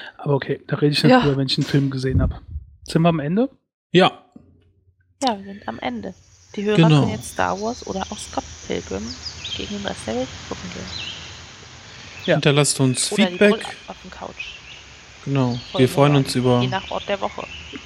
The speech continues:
Speaker 3: Kommentare. <laughs> Wir sprechen wieder irgendwie übereinander.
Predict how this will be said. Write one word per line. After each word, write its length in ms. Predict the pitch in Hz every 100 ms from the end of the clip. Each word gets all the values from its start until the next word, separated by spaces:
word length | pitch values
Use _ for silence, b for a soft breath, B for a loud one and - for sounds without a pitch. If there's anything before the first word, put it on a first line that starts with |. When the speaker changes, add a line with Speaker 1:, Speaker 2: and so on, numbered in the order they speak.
| - - - - - - - -
Speaker 3:
Kommentare. 680 | 127 123 117 - 113 113 190
<laughs> 60 | 135
Wir 80 |
sprechen 320 | 123 - 139 131
wieder 200 | 135 -
irgendwie 300 | 135 123 120
übereinander. 440 | 117 127 117 123